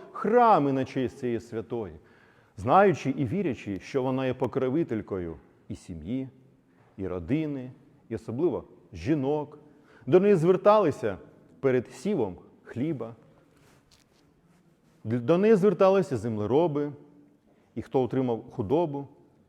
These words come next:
і всім вона допомагала. І ось на цій славній віленській землі, у цьому святому місті Вільнюсі,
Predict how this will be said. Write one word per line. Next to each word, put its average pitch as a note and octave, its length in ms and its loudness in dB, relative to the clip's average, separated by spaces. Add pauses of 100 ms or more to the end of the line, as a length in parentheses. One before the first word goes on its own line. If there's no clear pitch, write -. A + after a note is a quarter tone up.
(360)
і G#2 80 -10
всім A#2 260 -10
вона C3 180 -10
допомагала. A#2+ 680 -12 (1120)
І B2+ 100 0
ось E3+ 220 0
на C3 100 -2
цій D#3+ 180 -4
славній D3 460 0
віленській C3 440 -6
землі, G#2+ 440 -10 (720)
у A#2+ 80 -6
цьому E3+ 640 4 (540)
святому E3 460 2
місті C#3+ 600 -2 (600)
Вільнюсі, F#2 580 -12